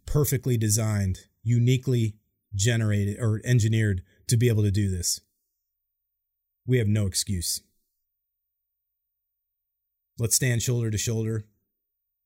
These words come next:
Let's fight for this right now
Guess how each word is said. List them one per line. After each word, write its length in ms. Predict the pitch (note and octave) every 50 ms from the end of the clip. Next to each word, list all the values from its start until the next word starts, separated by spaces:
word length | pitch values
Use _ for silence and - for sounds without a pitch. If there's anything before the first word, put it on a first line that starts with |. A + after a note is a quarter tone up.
| _ -
Let's 180 | A#2+ A2+ G2+ -
fight 280 | - B2 A#2 A2 G#2
for 120 | - - G2+
this 320 | F#2+ F#2 E2+ - - - - _ _ _ _ _ _ _ _ _ _ _ _ _ _ _ _ -
right 400 | A2 A2 A2 A#2+ A#2+ C3 C#3 -
now 380 | B2 A#2 A2 G2+ F#2 F#2 F#2+